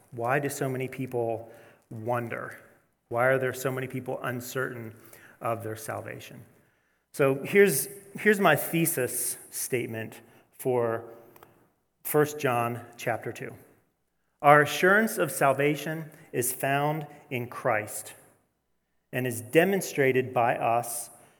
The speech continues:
in three ways: by obeying the commands, by loving other people, by not loving the world,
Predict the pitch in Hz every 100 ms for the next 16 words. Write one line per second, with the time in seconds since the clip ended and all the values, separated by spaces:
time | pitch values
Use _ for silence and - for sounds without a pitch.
0 | _ _ _ - 123 123 - 117 117 113
1 | 117 - - - 113 117 - - - -
2 | _ _ _ - 123 127 123 117 131 139
3 | 156 165 160 139 131 139 185 - - -
4 | _ _ _ _ _ _ _ _ _ _
5 | _ _ _ 127 120 120 135 143 156 165
6 | 170 - - - _ - 131 143 147 147
7 | - - - 139 123 151 - - - -
8 | _ _ _ _ _ _ _ - - 110
9 | 135 135 139 - - - - 139 147 151
10 | 147 143 139 131 123 120 120